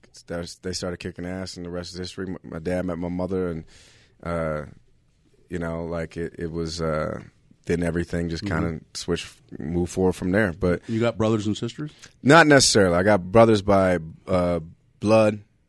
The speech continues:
Speaker 1: Uh, excuse me, uh, not by blood. I have a half sister,
Speaker 2: Mm-hmm.
Speaker 1: uh, Mildred. Shout out Mildred, I love you.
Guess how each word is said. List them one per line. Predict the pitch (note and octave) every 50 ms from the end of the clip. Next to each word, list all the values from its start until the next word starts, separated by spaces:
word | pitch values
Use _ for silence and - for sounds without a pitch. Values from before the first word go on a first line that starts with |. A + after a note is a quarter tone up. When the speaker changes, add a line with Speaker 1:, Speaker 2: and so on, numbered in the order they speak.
| _ _ _ _ _ -
Speaker 1:
Uh, | G2+ F#2+ F#2 E2+
excuse | F2 - - A2
me, | G2+ F#2 F2+ E2 D2+
uh, | F2+ F#2 F2+
not | F#2+ G#2+ A2 G2
by | G2 F#2
blood. | E2+ E2 F#2+ F#2+ F#2 F2+ F2+ F2 - -
I | F2+
have | F2+ E2+ E2+
a |
half | E2 G2 G2+ G#2+ G#2 -
sister, | - G2+ F#2 E2+ - - G2+ G2+
Speaker 2:
Mm-hmm. | G2+ G2 G2 G2+ G2+ G2+ _ _ - -
Speaker 1:
uh, | F2 E2+ E2 D#2+ E2 F2 F2+ - - - - -
Mildred. | - F#2 F#2 F#2 F2+ F2+ G#2 -
Shout | - - F2+ F2+
out | F2+ F2 F2+
Mildred, | F2+ F2+ F2 E2 G2+ F2 F2
I | E2+
love | E2+ F2 F2 E2 F2
you. | F2